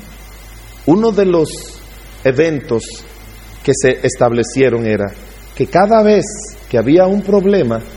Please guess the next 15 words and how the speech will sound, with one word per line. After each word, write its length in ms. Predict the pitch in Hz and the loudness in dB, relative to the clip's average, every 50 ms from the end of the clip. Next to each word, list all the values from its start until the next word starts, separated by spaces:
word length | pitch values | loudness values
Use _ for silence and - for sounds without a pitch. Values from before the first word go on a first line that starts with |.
| - - - - - - - - - - - | -20 -20 -20 -20 -20 -20 -20 -20 -20 -20 -18
se 180 | - - - 123 | -4 -2 0 2
llamaba 520 | 113 117 113 131 156 160 156 156 156 - | 2 2 0 0 0 0 0 0 -2 -2
a 60 | 117 117 | -4 -2
un 160 | 131 143 143 | -2 -4 -2
concilio, 720 | - 139 123 113 107 - - - 131 117 98 95 92 87 - - - - - - - - - - - - - - - - - - - - - - - - | -2 0 0 0 -2 -6 -4 -4 -2 -2 0 -2 -2 -4 -6 -10 -16 -20 -20 -20 -20 -20 -20 -20 -20 -20 -20 -20 -20 -20 -20 -20 -20 -20 -20 -20 -12 -6
a 60 | 113 | -4
un 160 | 117 127 143 | -4 -4 -2
concilio. 720 | - - 135 127 123 - - 147 127 110 104 101 101 98 - - - - - - - - - - - - - - - - - - - - - - - | 0 -2 -2 -2 -2 -4 -2 -2 0 0 0 -2 -4 -6 -8 -12 -18 -18 -18 -20 -20 -20 -20 -20 -20 -20 -20 -20 -18 -18 -18 -18 -18 -18 -18 -14 -6
Concilio 460 | - 143 143 131 - - 143 143 143 131 | -2 -2 -2 0 0 0 0 2 2 2
de 120 | 120 - | 0 0
Trento, 600 | - - - 131 135 135 123 - - 127 127 127 | -2 -2 -2 -2 -2 -4 -6 -4 -2 0 2 2
el 120 | 123 113 | 0 0
concilio 440 | - 127 123 117 - - 127 123 123 | -2 -4 -4 -4 -4 -2 0 0 2
de 120 | 120 123 120 | 2 2 0
Nicea, 720 | 123 120 117 - - 117 120 120 120 123 123 120 120 | 0 -2 -4 0 2 4 4 4 4 2 0 -2 -6